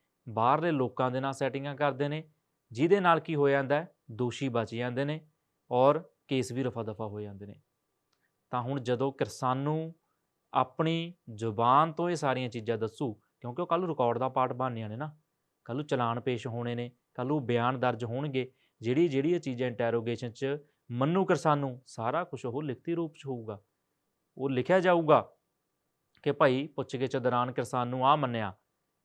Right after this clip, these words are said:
ਕਿਰਸਾਨੂ ਨੇ ਇਹ ਅਫਸਰ ਦਾ ਨਾਂ ਲਿਆ, ਕਿਰਸਾਨੂ ਨੇ ਆਹ ਲੀਡਰ ਦਾ ਨਾਂ ਲਿਆ। ਇਹ ਰਿਕਾਰਡ ਦਾ ਪਾਰਟ ਬਣ ਗਏ ਸਾਰੀਆਂ ਚੀਜ਼ਾਂ। ਫਿਰ ਜਦੋਂ ਇਹ ਸਾਰਾ ਕੁਛ ਹੋ ਕੇ ਅੱਗੇ ਜੱਜ ਸਾਹਿਬ ਦੇ ਮੂਹਰੇ ਜਾਊਗਾ, ਤਾਂ ਫਿਰ ਤੁਸੀਂ ਦੇਖੋ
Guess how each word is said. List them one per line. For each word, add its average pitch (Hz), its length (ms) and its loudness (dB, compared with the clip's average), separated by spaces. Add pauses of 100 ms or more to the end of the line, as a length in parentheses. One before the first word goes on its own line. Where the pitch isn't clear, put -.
(180)
ਕਿਰਸਾਨੂ 127 420 -2
ਨੇ 139 140 0
ਇਹ 151 140 6
ਅਫਸਰ 143 240 2
ਦਾ 123 160 2
ਨਾਂ 117 200 0
ਲਿਆ, 104 240 -4 (160)
ਕਿਰਸਾਨੂ 123 440 -2
ਨੇ 135 80 0
ਆਹ 143 120 4
ਲੀਡਰ 123 300 0
ਦਾ 139 140 4
ਨਾਂ 127 200 2
ਲਿਆ। 110 220 -2 (1200)
ਇਹ 143 120 4
ਰਿਕਾਰਡ 117 340 4
ਦਾ 131 120 6
ਪਾਰਟ 165 360 8
ਬਣ 139 200 2
ਗਏ 143 140 0
ਸਾਰੀਆਂ 110 320 -4
ਚੀਜ਼ਾਂ। 98 340 -12 (760)
ਫਿਰ 170 120 0
ਜਦੋਂ 151 280 2
ਇਹ 175 60 0
ਸਾਰਾ 185 340 2
ਕੁਛ 156 240 -4
ਹੋ 117 220 -4
ਕੇ 110 340 -2 (460)
ਅੱਗੇ 131 460 0 (580)
ਜੱਜ 139 200 4
ਸਾਹਿਬ 185 280 4
ਦੇ 190 80 2
ਮੂਹਰੇ 175 240 0
ਜਾਊਗਾ, 117 560 -4 (360)
ਤਾਂ 131 140 -4
ਫਿਰ 127 360 -4
ਤੁਸੀਂ - 840 -20
ਦੇਖੋ 117 500 -8